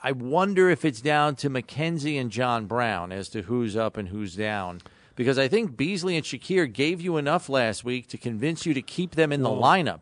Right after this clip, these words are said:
Speaker 1: Didn't
Speaker 2: here's
Speaker 1: they?
Speaker 2: the
Speaker 1: Didn't
Speaker 2: thing.
Speaker 1: they?
Speaker 2: Yeah, here's the thing. If it's, if it's Diggs, Davis, McKenzie, you could still, you could still activate Beasley, Shakir, and Brown, and that's six.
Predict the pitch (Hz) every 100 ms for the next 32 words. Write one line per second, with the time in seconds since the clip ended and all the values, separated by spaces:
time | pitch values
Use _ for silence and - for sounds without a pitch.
0 | - 135 165 233 127 120 202 254 294 277
1 | 135 147 113 - 196 - 214 160 131 107
2 | - 139 139 - - - _ _ _ _
3 | - - _ 127 117 113 104 170 185 143
4 | 113 156 151 147 143 127 127 - 156 156
5 | 151 107 104 101 107 _ _ _ _ _
6 | - 135 131 - 170 165 143 - _ _
7 | _ _ 139 139 147 - - 165 151 -
8 | 175 185 131 120 120 - 107 139 151 123
9 | 143 - 120 - 139 139 135 127 117 135
10 | 147 123 117 120 117 - - 117 - -
11 | -